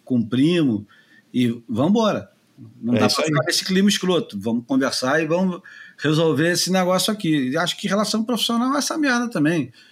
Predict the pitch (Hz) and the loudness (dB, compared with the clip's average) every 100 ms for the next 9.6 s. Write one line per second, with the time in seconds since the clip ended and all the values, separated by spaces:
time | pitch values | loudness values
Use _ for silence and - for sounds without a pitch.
0 | _ _ _ 110 101 113 151 147 135 - | _ _ _ -2 0 0 0 0 -2 -4
1 | - - 196 165 220 190 - 175 202 185 | -10 -2 0 2 0 0 -2 2 2 2
2 | 147 131 160 170 165 147 143 170 165 151 | 0 -2 2 2 4 2 4 4 4 4
3 | 101 185 151 127 139 175 160 156 139 - | 4 4 2 0 0 0 0 2 2 0
4 | 143 127 - 113 - _ - 156 - 285 | 0 0 -2 -4 -10 _ -2 -2 -2 -4
5 | 269 269 240 185 185 185 185 - 214 - | 0 2 2 0 -2 -2 0 2 4 4
6 | - - 254 262 - 285 311 269 277 247 | 4 4 4 2 2 0 2 4 4 4
7 | 254 220 214 220 208 185 151 185 151 - | 4 4 4 2 2 2 2 2 0 -6
8 | - - 156 208 180 185 220 180 127 - | -14 -2 2 2 4 4 4 2 0 -6
9 | - - 131 160 147 127 | -20 -14 -2 2 2 0